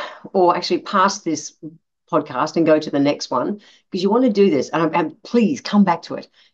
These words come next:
You wanna come back and do twenty minutes, because this is about really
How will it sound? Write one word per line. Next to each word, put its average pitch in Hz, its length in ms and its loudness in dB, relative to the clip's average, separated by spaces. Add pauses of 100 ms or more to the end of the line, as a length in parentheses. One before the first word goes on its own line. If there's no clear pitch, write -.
(100)
You 160 140 -4
wanna 180 160 -2
come 202 280 -2
back 180 220 -6
and 156 120 0
do 151 200 2
twenty 147 300 0
minutes, 131 280 -2
because 143 360 -8
this 196 260 0
is 160 240 -4
about 139 500 -4
really 180 880 2